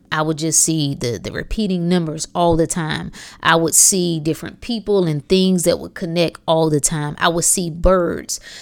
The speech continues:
There would be some crows that I would always see in sets of, uh, two sets. So I would see four of them, twenty-two, which is my favorite number. It's my birthday, too. Um,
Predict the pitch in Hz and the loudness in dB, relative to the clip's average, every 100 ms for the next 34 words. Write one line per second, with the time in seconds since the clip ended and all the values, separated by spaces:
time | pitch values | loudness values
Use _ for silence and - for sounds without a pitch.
0 | - 202 190 175 - 175 - - 226 208 | -2 0 0 -2 -6 -8 -10 0 4 6
1 | 180 160 160 156 165 185 185 170 165 160 | 4 2 0 -2 -2 2 2 2 0 0
2 | - 175 - - - - - _ 175 160 | 0 0 -4 -8 -16 -20 -20 _ 0 2
3 | 160 - 202 - - - 170 160 156 156 | 4 6 4 4 2 4 4 4 4 2
4 | 147 - - _ _ _ - - - - | 0 -8 -20 _ _ _ -10 -8 -4 2
5 | 262 240 - 151 104 160 170 - 185 - | 2 2 2 2 4 2 2 0 -2 0
6 | 185 175 143 151 - 190 170 - 180 156 | 4 4 2 2 4 4 2 0 2 2
7 | 160 151 151 - 156 - 175 180 170 - | -2 -2 -4 -4 -6 -6 -8 -10 -14 -18
8 | _ - 202 160 156 - 143 - - 180 | _ -4 -2 -2 -4 -6 -8 -6 -8 -8
9 | - _ _ _ _ _ _ - - - | -16 _ _ _ _ _ _ -20 -20 -20
10 | - - 202 190 180 170 165 160 147 151 | -18 0 4 6 6 4 0 -2 -4 -8